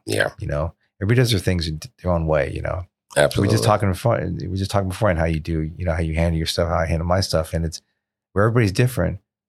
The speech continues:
Speaker 2: but it works 'cause it all comes together.
Speaker 1: Absolutely. Absolutely.
Speaker 2: Yeah.
Speaker 1: Do you have, uh, you know, for somebody to say, "Hey, you know, since you have so many years experience, would you say there's a certain deal story or, you know, something that just, like,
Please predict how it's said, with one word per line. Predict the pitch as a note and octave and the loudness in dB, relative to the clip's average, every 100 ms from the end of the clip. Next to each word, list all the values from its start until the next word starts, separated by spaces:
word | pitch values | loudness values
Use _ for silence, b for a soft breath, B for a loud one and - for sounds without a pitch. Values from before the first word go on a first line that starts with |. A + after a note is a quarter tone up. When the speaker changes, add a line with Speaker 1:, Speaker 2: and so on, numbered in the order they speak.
| _ _ | _ _
Speaker 2:
but | G2+ | 0
it | G2 | 2
works | F#2+ G#2 E2 - - - | 4 2 2 -4 -12 -10
'cause | - F2 | -2 2
it | |
all | E2+ | 2
comes | - D2+ | 0 -4
together. | - C2 C#2 B1 - | -4 -4 -4 -4 0
Speaker 1:
Absolutely. | C#2+ C2 C2 A1+ G1+ G1+ - - G1+ | 2 2 0 0 0 -4 -8 -4 -2
Absolutely. | A#1+ - A#1+ G#1 G#1+ E2 | 0 -2 -4 -2 -6 -6
Speaker 2:
Yeah. | E2 F2+ E2 _ _ - _ _ - - - _ _ _ _ _ | -6 -8 -10 _ _ -20 _ _ -14 -14 -14 _ _ _ _ _
Speaker 1:
Do | G#2 | 0
you | A2 | 4
have, | B2+ B2+ | 6 6
uh, | A#2+ F2+ D#2 D2 D2+ - - | 6 6 6 4 0 -8 -2
you | G#3 | 2
know, | E2 | 2
for | - E2 D2+ C#2 | 4 2 2 -2
somebody | - F2+ F2 | 0 4 4
to | D#2+ | 4
say, | F2+ E2+ | 2 2
"Hey, | G#2 F#2+ | 2 2
you | |
know, | F#2 C#2+ - - _ _ - | 2 2 0 -12 _ _ -8
since | - D#2+ | -2 2
you | |
have | D#2+ - | 2 2
so | E2+ | 2
many | E2 | 4
years | D#2+ D#2+ D#2 | 4 2 0
experience, | C#2+ - D2+ C#2+ - | -2 0 2 2 0
would | D#2+ D#2+ | -2 -2
you | D2+ | -2
say | - F#2 | 0 2
there's | E2+ D2+ | 2 0
a | D2+ | 0
certain | - D#2+ D2 C#2+ C2+ _ _ _ _ _ _ _ _ - | 0 2 2 2 -2 _ _ _ _ _ _ _ _ -6
deal | - E2+ E2 | 2 4 4
story | - E2+ D#2+ D#2+ D#2 | 2 2 4 4 4
or, | D2+ C2+ B1+ A1 | 4 4 2 0
you | D2 D#2 | 0 0
know, | |
something | C2 - D2+ D#2 D2 | 2 -2 0 2 2
that | C#2+ - | 2 -2
just, | C#2 C#2 | -4 -2
like, | B1 | -2